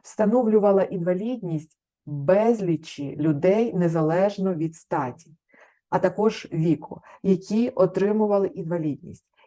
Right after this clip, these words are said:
І будучи в статусі батьків або дружини чоловіка, надавали в подальшому можливість після отримання інвалідності,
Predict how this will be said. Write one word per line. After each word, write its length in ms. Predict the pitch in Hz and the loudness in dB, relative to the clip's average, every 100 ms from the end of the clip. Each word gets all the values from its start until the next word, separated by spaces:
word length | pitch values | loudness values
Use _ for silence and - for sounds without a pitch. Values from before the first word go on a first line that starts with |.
| - | -6
І 140 | 202 | -2
будучи 800 | 175 185 247 190 180 - 147 139 _ | 0 2 2 2 0 -2 -10 -12 _
в 60 | |
статусі 840 | - - 185 - - 131 - 151 - | -20 0 4 4 0 -8 -8 -10 -8
батьків 680 | 160 247 254 - 180 156 170 - _ _ _ _ | 0 0 0 -6 -2 -2 -2 -6 _ _ _ _
або 560 | 170 190 185 165 143 - _ | -2 2 4 2 0 -6 _
дружини 800 | 160 208 254 214 196 170 156 180 | -2 2 2 2 0 0 -2 -6
чоловіка, 840 | - 156 139 135 135 131 - 208 - _ _ _ _ _ _ _ - | -8 -6 -4 -4 -4 -4 -4 -6 -10 _ _ _ _ _ _ _ -2
надавали 640 | 196 208 226 202 156 139 | 2 4 4 4 4 2
в 200 | 139 - | -4 -8
подальшому 680 | 156 139 135 135 - 143 143 | -6 -4 -2 -4 -8 -10 -8
можливість 760 | 143 147 151 165 190 240 240 _ | -6 -6 -2 0 2 0 -4 _
після 300 | 220 220 214 | -2 2 2
отримання 480 | 214 226 214 202 202 | 2 0 -2 0 0
інвалідності, 840 | 196 196 196 180 185 185 180 | 0 0 -2 -2 -4 -6 -10